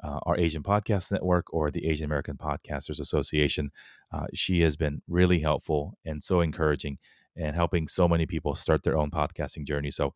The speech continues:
I wanna give Mary a big shout out. Again, please visit her if you, uh, have any questions about podcasting or want some help starting your own podcast. Uh, please tag us and share the episode out with a friend if you can. Uh, you can find us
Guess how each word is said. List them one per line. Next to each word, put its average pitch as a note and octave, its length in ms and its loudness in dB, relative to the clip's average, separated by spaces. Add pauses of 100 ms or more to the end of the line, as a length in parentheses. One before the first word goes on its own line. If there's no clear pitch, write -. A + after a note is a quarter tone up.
(360)
I F2+ 80 0
wanna F#2 140 6
give E2 220 2
Mary D#2+ 240 2
a D2+ 60 2
big E2 200 2
shout D2 280 -2
out. D2 280 -2
Again, F2 400 0
please B2 220 -2
visit G#2+ 260 2
her G2+ 120 4
if F2+ 160 -2
you, F2 180 -2 (400)
uh, D#2+ 80 -4
have F2+ 180 -4
any F#2 140 -2
questions G2 380 0
about E2+ 260 0
podcasting F#2 720 0
or D#2+ 320 -2
want D#2 280 0
some D#2 140 -8
help E2 220 -6
starting D#2+ 280 -4
your D#2 160 -4
own C#2+ 100 -6
podcast. F#2+ 520 2 (580)
Uh, D2 160 -4
please D3+ 280 -2
tag G#2+ 240 4
us D#3+ 220 0
and E2+ 180 -4
share G2 260 2
the F#2 140 0
episode F#2 360 0
out F2 160 2
with - 140 -6
a E2+ 60 -2
friend B2+ 480 -2
if - 320 -10
you E2 360 -4
can. G2 400 0 (460)
Uh, D2 40 -4
you D#2 80 -4
can D2+ 120 -2
find E2 300 4
us - 200 -2